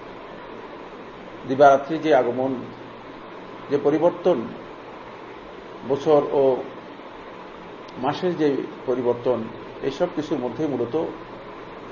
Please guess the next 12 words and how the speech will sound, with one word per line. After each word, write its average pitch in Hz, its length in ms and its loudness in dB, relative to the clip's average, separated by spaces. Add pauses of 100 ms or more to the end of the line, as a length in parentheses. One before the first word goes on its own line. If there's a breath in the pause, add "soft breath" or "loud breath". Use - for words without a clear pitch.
(120)
আল্লাহ 151 260 6
রাব্বুল 135 240 2
আলামিন 123 520 6
বান্দাদের 139 400 4
জন্য 123 200 0
নিদর্শন 127 460 0
রেখেছেন, 117 440 0 (840)
সে 196 80 10
বিষয়টি 156 380 4
আমাদেরকে 131 320 6
উপলব্ধি 123 380 0
করতে 113 240 2